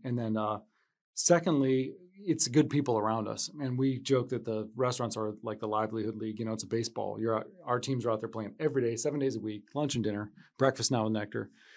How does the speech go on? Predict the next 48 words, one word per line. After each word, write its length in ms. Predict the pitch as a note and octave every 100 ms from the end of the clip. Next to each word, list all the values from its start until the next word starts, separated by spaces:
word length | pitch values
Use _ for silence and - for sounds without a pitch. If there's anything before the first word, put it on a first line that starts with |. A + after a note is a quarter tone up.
| - _
And 180 | C#3+ C3+
we 80 | C#3
can't 220 | D#3 G3+
be 100 | E3+
there 140 | F3+ G#2+
every 180 | G#2
shift. 340 | G#2 B2 A#2+ - F#3+
We 100 | C#3
can't 200 | D3+ C3
be 100 | C#3+
there 220 | D3 C#3+
for 140 | C#3 C#3+
every 180 | C3
game. 300 | A#2 G#2+ A2 A2
So 100 | B2+
we've 140 | B2+
gotta 200 | C3+ A#2+
trust 360 | A2+ C3+ A#2+ -
the 60 |
people 280 | - B2+ A2+
around 320 | G#2+ A2 A2
us 260 | G#2+ G#2+ - _ _ _ _ -
in 80 | A2
all 120 | G#2+
the 80 | A#2+
positions 540 | B2+ A#2 A2+ A#2+ A#2
that 100 | A#2+
we're 180 | A2 A#2
all 100 | A#2
working 260 | A#2+ A#2+ A#2+
towards 220 | A#2 G#2
a 40 |
common 280 | G#2+ A#2+ A2
goal, 220 | A2+ C3+
which 160 | A#2+ -
is 80 | -
protecting 360 | - B2 A#2
that 160 | A2 G#2+
livelihood 440 | G#2 A2 G#2 A2
that 80 | G#2+
we 100 | G#2+
all 120 | G2+
share. 340 | G2 A#2 G#2 A2 - - - _ -
And 260 | B2 A#2+
that's 240 | B2 D3+ C3+
why 180 | A#2+ A2
I 160 | A#2+
can 340 | B2+ A#2 G#2+